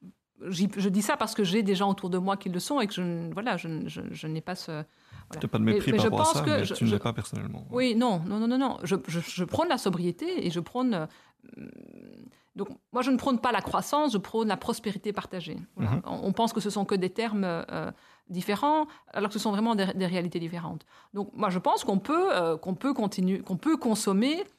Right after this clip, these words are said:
Speaker 1: de manière responsable. C'est pas des croissances, hein. C'est, c'est, c'est se donner quelques principes euh, de consommation. Euh, c'est-à-dire, moi, je, je, je, je refuse de, euh, enfin, d'ailleurs, ça se traduit dans ma politique, hein,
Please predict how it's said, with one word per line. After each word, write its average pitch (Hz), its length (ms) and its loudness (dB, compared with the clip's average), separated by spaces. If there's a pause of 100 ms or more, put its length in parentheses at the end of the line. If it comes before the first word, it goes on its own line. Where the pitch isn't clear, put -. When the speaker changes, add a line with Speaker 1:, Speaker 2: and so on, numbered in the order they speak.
(140)
Speaker 1:
de 180 120 -4
manière 214 280 4
responsable. 196 680 -2
C'est - 100 -14
pas 180 100 -4
des 180 80 -2
croissances, - 460 -6
hein. - 80 -8 (420)
C'est, - 140 -14
c'est, 240 280 0 (1000)
c'est - 180 -4
se 220 140 0
donner 214 540 4
quelques 226 260 0
principes 269 560 0 (420)
euh, 180 200 -2
de 175 120 0
consommation. 196 720 -2 (340)
Euh, 160 80 -8
c'est-à-dire, 170 460 -6
moi, 180 140 -2
je, 170 180 -6
je, 147 240 -8
je, 151 160 -10
je 151 140 -12
refuse 180 500 -2
de, 165 80 -6
euh, 170 340 -2
enfin, 165 280 -4
d'ailleurs, 165 260 -4
ça 180 80 -10
se - 60 -14
traduit 170 160 -8
dans 175 40 -4
ma 175 80 -4
politique, 208 380 -4
hein, 185 400 0